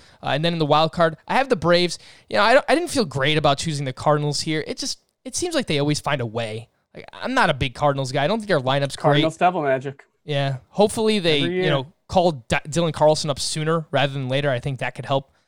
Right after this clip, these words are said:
Speaker 1: the lineup, but they just, they always find a way. I think the pitching will be decent enough. The bullpen, they'll piece it together like they always do.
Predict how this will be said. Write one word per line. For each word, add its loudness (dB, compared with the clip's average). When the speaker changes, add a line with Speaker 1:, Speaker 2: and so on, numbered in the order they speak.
Speaker 1:
the -4
lineup, 0
but -4
they -8
just, -10
they -4
always -2
find 0
a 0
way. 0
I 0
think -4
the -4
pitching -2
will 0
be -6
decent -2
enough. 0
The -8
bullpen, -4
they'll 0
piece -4
it -6
together 0
like 0
they -4
always -4
do. -4